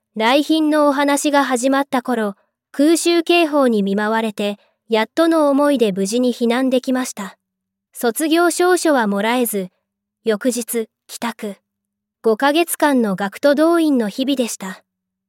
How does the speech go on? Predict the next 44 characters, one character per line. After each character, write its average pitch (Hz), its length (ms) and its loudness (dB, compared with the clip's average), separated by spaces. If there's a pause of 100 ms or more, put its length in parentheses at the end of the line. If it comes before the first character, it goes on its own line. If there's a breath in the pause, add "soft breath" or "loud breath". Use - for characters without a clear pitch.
そ 240 200 -4
の 302 160 2
後 330 160 2
は 254 100 2
自 202 220 -8
宅 277 240 0
療 330 320 2
養 330 260 2
を 262 100 2
続 226 280 -6
け 247 100 -4
て 226 160 -2
元 311 300 2
気 320 160 0
に 247 100 2
な 196 100 -4
り 202 140 -4
ま 214 120 -6
し - 100 -12
た。 196 240 -14 (560)
終 277 320 -2
戦 302 260 0
後 302 160 2
は、 214 260 0 (220)
青 311 320 4
年 349 240 2
学 349 220 2
校 277 240 2
の 214 160 0
指 226 200 0
導 339 220 4
員 320 140 0
と 233 140 -2
し - 80 -10
て 208 120 -4
勤 269 260 0
め 277 120 2
た 240 120 -4
り 208 100 -2
し - 140 -6
ま 214 140 -4
し - 60 -12
た 208 160 -6
が、 185 240 -6